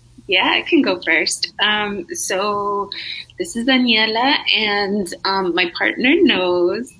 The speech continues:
We've had at length discussions about it. He identifies as a cis male, actually, and so that in itself, um, of course, like, causes a lot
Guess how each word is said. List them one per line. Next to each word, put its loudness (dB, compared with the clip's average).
We've 0
had 2
at 2
length 2
discussions -2
about 0
it. 0
He -2
identifies -2
as -4
a -10
cis -8
male, -2
actually, 0
and -8
so -2
that 0
in -4
itself, -4
um, -6
of -2
course, -2
like, -2
causes -2
a 0
lot 0